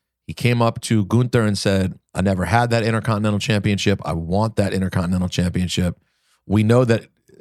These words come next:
uh, X-, Xavier is the kind of guy who truly does care about things like getting titles like the I C.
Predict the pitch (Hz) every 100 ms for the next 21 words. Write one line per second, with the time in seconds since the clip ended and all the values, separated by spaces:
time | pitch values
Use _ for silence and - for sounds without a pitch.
0 | 107 - 104 - - 107 - - - 101
1 | 127 135 123 - 123 117 117 113 110 104
2 | 110 104 101 95 - 117 104 104 98 -
3 | 104 101 92 80 101 98 92 90 - 104
4 | 95 95 92 _ _ _ _ - 107 110
5 | 104 104 104 98 95 - 110 107